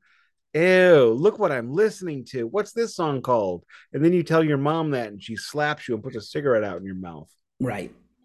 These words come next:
Speaker 2: These
Speaker 1: Well,
Speaker 2: are the
Speaker 1: maybe,
Speaker 2: musi-,
Speaker 1: maybe,
Speaker 2: these are the
Speaker 1: maybe just
Speaker 2: musical
Speaker 1: in my house.
Speaker 2: Yeah, these are the mu-, <laughs> Jesus, these are the musical, your mom and my dad. These are the musical
Speaker 1: No, my
Speaker 2: equivalents.
Speaker 1: mom wasn't that bad.
Speaker 2: These are the musical equivalents of, uh, horror movies,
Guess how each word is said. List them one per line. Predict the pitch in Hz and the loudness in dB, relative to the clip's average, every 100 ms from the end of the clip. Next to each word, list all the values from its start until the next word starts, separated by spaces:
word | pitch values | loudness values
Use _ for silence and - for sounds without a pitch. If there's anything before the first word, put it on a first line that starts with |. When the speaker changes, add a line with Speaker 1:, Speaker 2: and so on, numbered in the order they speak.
| _ _ | _ _
Speaker 2:
These | 143 202 185 | 4 6 8
Speaker 1:
Well, | 175 | 8
Speaker 2:
are | |
the | 180 | 8
Speaker 1:
maybe, | 202 147 | 8 6
Speaker 2:
musi-, | 143 - | 4 0
Speaker 1:
maybe, | 170 165 | 4 4
Speaker 2:
these | 160 | 6
are | 160 | 6
the | 143 | 8
Speaker 1:
maybe | 143 143 | 8 8
just | 143 | 6
Speaker 2:
musical | 147 120 | 6 4
Speaker 1:
in | |
my | 127 117 | 0 -4
house. | 110 98 95 - _ | -6 -10 -14 -20 _
Speaker 2:
Yeah, | 185 151 | 4 6
these | 190 196 | 6 6
are | 180 | 6
the | 160 | 4
mu-, | - 127 | 2 -2
<laughs> | |
Jesus, | - 107 - - | -4 -6 -8 -6
these | 135 123 | -2 0
are | 123 147 | 0 2
the | |
musical, | 147 131 131 120 113 - - _ | 4 4 2 0 -4 -10 -18 _
your | - 151 | 4 6
mom | 143 151 | 6 6
and | 139 | 4
my | 135 143 | 4 2
dad. | 127 147 - - - | 2 -2 -4 -14 0
These | - 180 | 6 8
are | 208 | 8
the | 208 | 8
musical | 175 165 156 - 123 151 | 10 10 8 4 4 6
Speaker 1:
No, | 127 175 | 8 8
my | |
Speaker 2:
equivalents. | 147 127 120 - | 8 8 4 6
Speaker 1:
mom | 160 151 | 4 4
wasn't | 139 117 110 | 2 0 -6
that | 104 85 | -8 -12
bad. | 78 80 _ | -20 -20 _
Speaker 2:
These | - 131 170 180 | 0 4 6 6
are | 175 | 6
the | 151 | 8
musical | 147 143 147 123 | 8 6 6 4
equivalents | 113 131 117 107 104 - | 6 6 6 4 0 -2
of, | 98 98 101 | -2 -2 -4
uh, | 95 92 90 87 - | -4 -4 -4 -6 -8
horror | - 127 101 | -2 0 0
movies, | 95 80 64 - | -4 -8 -8 -10